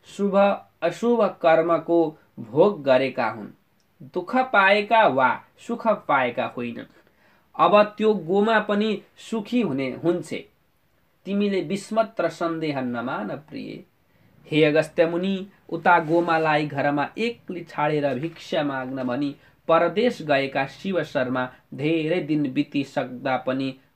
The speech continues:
घर नफर्केकाले गोमाले पाउनुसम्म दुःख पाइन् र, र पनि चन्द्रज्योति नगरमा गएर भिक्षा मागी पुंसवनादि कर्म गरिन्।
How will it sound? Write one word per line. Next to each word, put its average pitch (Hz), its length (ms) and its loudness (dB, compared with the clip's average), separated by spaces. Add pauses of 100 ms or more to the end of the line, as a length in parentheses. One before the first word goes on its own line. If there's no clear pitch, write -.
घर 135 440 0
नफर्केकाले 143 1300 -2 (200)
गोमाले 160 760 0 (240)
पाउनुसम्म 170 920 -6
दुःख 156 280 -4
पाइन् 120 500 -4 (360)
र, 151 420 2 (1500)
र 170 200 4
पनि 196 500 4 (180)
चन्द्रज्योति 180 800 -2
नगरमा 151 580 4
गएर 143 360 4 (440)
भिक्षा 175 520 -2
मागी 156 520 0 (200)
पुंसवनादि 160 920 0
कर्म 123 360 -2
गरिन्। 110 360 -6